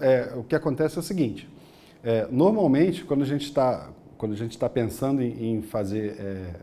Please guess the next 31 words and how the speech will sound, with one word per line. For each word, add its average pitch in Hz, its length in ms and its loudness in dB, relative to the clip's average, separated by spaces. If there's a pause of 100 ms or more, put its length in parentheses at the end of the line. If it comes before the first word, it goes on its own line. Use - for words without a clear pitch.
(120)
construções 117 480 -4
geométricas, 104 640 -4 (560)
é, 101 240 -2 (560)
não, 151 340 4
não 165 220 4
pra 160 160 6
ver 123 220 4
o 165 80 6
desenho, 120 520 2
mas 104 240 -6
pra, 113 300 0
pra 117 160 -2
utilizar 110 600 0
as 147 60 -2
propriedades 107 520 -4
geométricas 98 480 -8
que - 100 -14
ele 90 80 -10
tem, 139 400 0 (340)
tá? 117 200 -4 (320)
É, 120 240 2 (320)
vai 143 120 6
ser - 140 0
mais 185 340 6
importante 180 600 0
do 135 100 -2
que 170 260 0
faz-, 135 440 4
executar 160 760 6
o 196 60 4
desenho, 131 680 4